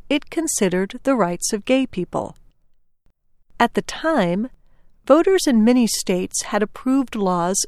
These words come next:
strongly limiting gay rights. For example,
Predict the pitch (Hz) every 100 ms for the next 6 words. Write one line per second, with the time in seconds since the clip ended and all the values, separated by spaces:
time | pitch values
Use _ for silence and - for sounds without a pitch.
0 | - - 240 240 269 269 269 254 269 294
1 | 254 147 165 - 185 180 180 180 185 -
2 | - - - - - - _ - - 190
3 | 185 - 285 294 190 180 170